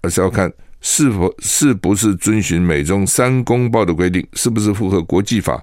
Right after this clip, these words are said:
跟国际关系的基本准则。有报道指出，王毅此行可能是为了习近平十一月出席旧金山epec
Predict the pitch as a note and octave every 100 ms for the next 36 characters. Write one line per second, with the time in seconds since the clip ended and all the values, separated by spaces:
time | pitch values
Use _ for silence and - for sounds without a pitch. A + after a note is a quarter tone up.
0 | - - - - - G2 G2+ D#2+ G#2 A2
1 | G#2+ F2+ F#2+ F2+ E2 E2 - A#2+ F#2 E2+
2 | D2 B1+ C#2 C2+ - D#2 F#2 E2 D2+ D2+
3 | D#2 F2 G2 - C#2+ E2 E2+ - - -
4 | G#2 C#3+ F3 E3 C#3+ A#2+ - - - A2+
5 | C3 G#2 G2+ - G#2 D3 D#3 - - A#2
6 | G2+ E2+ E2 B2+ G2+ G#2 G2+ G#2 G2 -
7 | - - - A#2+ C3 G#2 A#2+